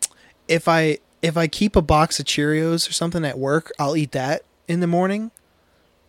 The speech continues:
But that's as far as I'll go for, like,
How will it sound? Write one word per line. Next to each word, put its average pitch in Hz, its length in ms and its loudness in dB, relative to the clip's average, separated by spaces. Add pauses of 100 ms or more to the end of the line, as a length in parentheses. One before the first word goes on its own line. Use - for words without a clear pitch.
(120)
But 139 440 -4
that's 156 260 -6
as 151 140 -4
far 147 260 -2
as 139 140 -6
I'll 131 100 -8
go 131 300 -6
for, 127 160 -10
like, 123 260 -12